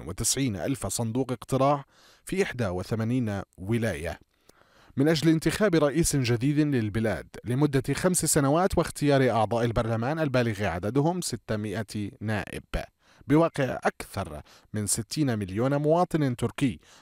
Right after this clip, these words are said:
بينهم نحو خمسة ملايين ناخب يصوتون للمرة الأولى بنسبة تصويت عالية بلغت نحو تسعة وثمانين بالمئة.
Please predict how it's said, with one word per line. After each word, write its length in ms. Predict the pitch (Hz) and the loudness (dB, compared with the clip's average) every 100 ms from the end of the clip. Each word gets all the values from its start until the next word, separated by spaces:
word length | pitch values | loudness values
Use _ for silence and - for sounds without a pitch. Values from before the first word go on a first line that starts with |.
| _ | _
بينهم 400 | 185 151 107 90 | 0 2 0 -2
نحو 280 | 101 - 110 | -4 -2 -6
خمسة 400 | - 139 135 113 104 | -2 -2 -2 -4 -6
ملايين 560 | 85 80 101 139 110 | -8 -6 -4 -4 -4
ناخب 420 | 117 127 - 175 190 - - 147 | -4 -2 -2 -4 -6 -14 -4 -2
يصوتون 560 | 151 190 196 233 208 | 2 2 2 2 2
للمرة 580 | 170 127 113 120 139 123 - | 4 4 2 0 0 0 -2
الأولى 440 | 110 151 120 92 | -2 0 0 -2
بنسبة 340 | 92 131 - 135 | -4 -4 -2 -4
تصويت 600 | 127 127 - - 165 - | -4 -8 -8 -4 -4 -2
عالية 520 | 113 131 185 107 71 _ _ - _ | -4 0 0 -2 -6 _ _ -20 _
بلغت 400 | 156 160 92 - | 0 2 -2 -4
نحو 340 | 117 - 107 85 | -6 -2 -4 -2
تسعة 340 | 139 - 107 113 | -2 -4 -4 -4
وثمانين 640 | 104 101 95 92 107 95 | -4 -4 -6 -4 -4 -6
بالمئة. 440 | 90 101 101 95 | -6 -6 -4 -6